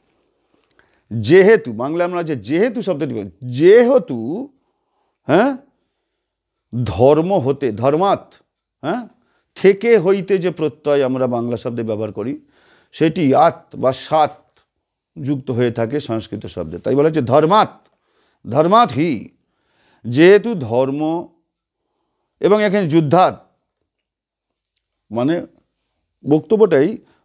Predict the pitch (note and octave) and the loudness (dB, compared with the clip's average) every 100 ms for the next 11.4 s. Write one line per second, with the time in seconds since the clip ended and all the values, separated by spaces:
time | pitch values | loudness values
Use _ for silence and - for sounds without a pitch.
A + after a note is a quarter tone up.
0 | A2+ A2+ G2+ B2 C3 C#3+ D#3+ D3+ B2 C#3 | -12 -10 -4 -2 -2 -2 -4 -4 -2 -4
1 | B2 G#2+ D#3 F#3 - _ _ _ - D3 | -4 -4 -4 -4 -8 _ _ _ 0 0
2 | - C#3 C3 G2+ C#2 G1+ _ _ _ _ | 0 0 0 -2 -6 -14 _ _ _ _
3 | _ _ _ _ _ _ _ _ _ _ | _ _ _ _ _ _ _ _ _ _
4 | A2+ A2 A#2+ C#3+ D3+ E3+ E3 C#3 D3+ C3 | -8 0 4 4 2 -2 -2 -2 -2 -4
5 | A#2 F3+ G3+ F#3+ _ _ - C3 D#3+ G3 | -2 -2 -4 -8 _ _ -2 0 4 4
6 | D#3+ F2+ _ _ - - G3 G3 G#3 D3+ | 4 0 _ _ -8 2 6 8 6 4
7 | F#2 - _ _ _ _ _ _ G3+ A3+ | -2 -8 _ _ _ _ _ _ 2 4
8 | A#3+ A3+ B3 C4+ D#3 - G#3 A3 A3 G#3 | 4 2 0 -2 -6 -2 0 0 0 -4
9 | - _ _ _ _ _ _ - D3 G3 | -4 _ _ _ _ _ _ -8 -6 -6
10 | - D#3 E3 F3 F#3 E3 G3+ A3 C#3 D#3 | -6 -4 0 2 2 4 4 2 -2 -6
11 | D#3+ E3+ G#3 | -4 -4 -4